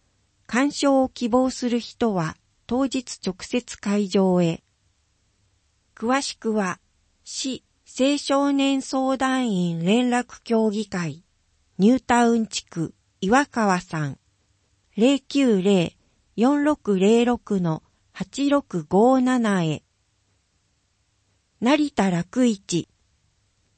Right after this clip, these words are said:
新鮮な青果物や水産物、肉などの大売り出しを行います。また、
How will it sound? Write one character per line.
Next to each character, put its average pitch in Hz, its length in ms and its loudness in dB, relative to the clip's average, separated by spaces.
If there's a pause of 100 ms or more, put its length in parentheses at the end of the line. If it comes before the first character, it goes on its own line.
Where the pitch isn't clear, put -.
(560)
新 285 260 0
鮮 294 340 0
な 285 100 0
青 285 280 -2
果 285 200 -2
物 254 280 -8
や 190 140 0
水 233 260 -2
産 226 380 -2
物、 - 440 -8 (680)
肉 202 260 -2
な 294 140 0
ど 220 160 0
の 170 200 -2
大 247 280 2
売 294 80 -2
り 269 120 -2
出 220 140 0
し 175 240 -4
を 156 160 0
行 180 200 -4
い 180 280 2
ま 165 220 -4
す。 - 280 -20 (1120)
ま 180 120 -4
た、 170 280 -6